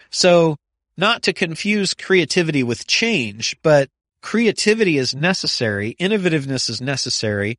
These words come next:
because there is always change. And so we have to be aware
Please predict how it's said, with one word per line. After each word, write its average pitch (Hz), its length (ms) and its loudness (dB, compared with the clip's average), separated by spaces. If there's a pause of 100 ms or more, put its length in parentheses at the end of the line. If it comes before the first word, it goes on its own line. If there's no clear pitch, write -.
(340)
because 180 360 0
there 147 200 2
is 185 280 4
always 151 480 2
change. 139 600 -4 (320)
And 151 140 0
so 160 260 4
we 147 200 2
have 196 200 2
to 175 80 -2
be 147 160 0
aware 131 680 2